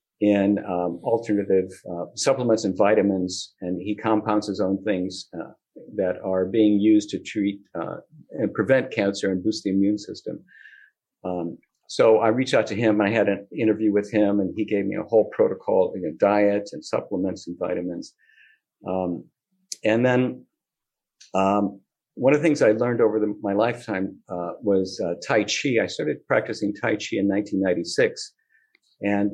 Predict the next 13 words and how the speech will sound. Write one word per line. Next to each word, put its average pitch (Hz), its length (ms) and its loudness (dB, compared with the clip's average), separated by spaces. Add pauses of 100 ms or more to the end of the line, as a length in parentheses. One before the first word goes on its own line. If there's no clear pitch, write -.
(180)
um, 90 340 -6 (320)
my 110 160 2
Tai 147 220 0
Chi 135 180 -2
master, 120 600 2 (1200)
well, 104 160 2
I 110 40 2
had 110 180 2
lunch 135 260 0
with 110 160 -2
him, 101 320 2 (160)
uh, 95 260 -4
a - 80 -18